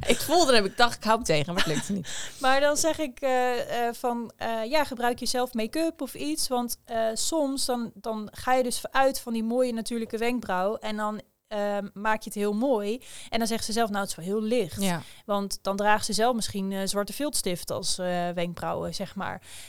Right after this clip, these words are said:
Speaker 2: En, ehm, ja, als je
Speaker 1: Komt
Speaker 2: dat
Speaker 1: toch in die,
Speaker 2: <laughs>
Speaker 1: sorry.
Speaker 2: In het licht kijken.
Speaker 1: Ja, ik ga het even, nee. Het is nu, nu ik ging praten, is het
Speaker 2: Je
Speaker 1: weer
Speaker 2: moet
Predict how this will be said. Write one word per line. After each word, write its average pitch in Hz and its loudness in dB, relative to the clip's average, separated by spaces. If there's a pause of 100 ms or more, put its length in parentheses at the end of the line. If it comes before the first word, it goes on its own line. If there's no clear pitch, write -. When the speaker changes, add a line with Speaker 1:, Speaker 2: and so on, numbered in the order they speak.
(140)
Speaker 2:
En, 208 2
ehm, 202 0 (100)
ja, 226 4
als 208 0
je - -2
Speaker 1:
Komt 233 -4
Speaker 2:
dat 226 2
Speaker 1:
toch 220 -2
in 185 -4
die, 175 0 (340)
Speaker 2:
<laughs> - -12 (140)
Speaker 1:
sorry. 202 2 (1200)
Speaker 2:
In 262 -6
het 254 -4
licht 269 -6
kijken. 190 -2
Speaker 1:
Ja, 185 -6
ik - -20
ga - -18
het 202 -14
even, 185 -14
nee. 160 -8 (260)
Het 180 -20
is 202 -8
nu, 202 -6
nu 202 -8
ik 196 -8
ging - -16
praten, 208 -10
is 202 -12
het - -16
Speaker 2:
Je 240 -2
Speaker 1:
weer 285 2
Speaker 2:
moet 294 2